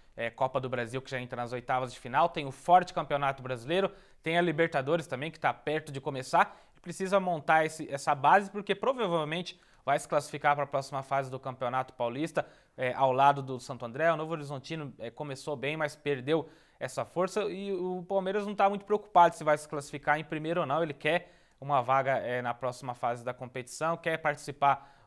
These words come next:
do mata-mata, e o Luxemburgo tá na dele, e assim ele conquista a confiança dos jogadores, porque,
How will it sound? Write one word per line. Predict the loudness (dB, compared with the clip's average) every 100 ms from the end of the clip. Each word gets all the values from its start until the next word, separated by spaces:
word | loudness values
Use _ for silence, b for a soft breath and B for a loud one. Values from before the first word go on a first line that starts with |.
| -12
do | -2
mata-mata, | 0 0 2 0 0
e |
o | -6
Luxemburgo | -4 -6 -4 -2
tá | 0
na | 2
dele, | 2 0 0
e | 2
assim | 0 -2 -4
ele | -4
conquista | -4 -6 -6 -8 -4
a | -4
confiança | -4 -8 -6 -6 -6
dos | -6
jogadores, | -2 2 2 2 -2 -4
porque, | -10 -2 -4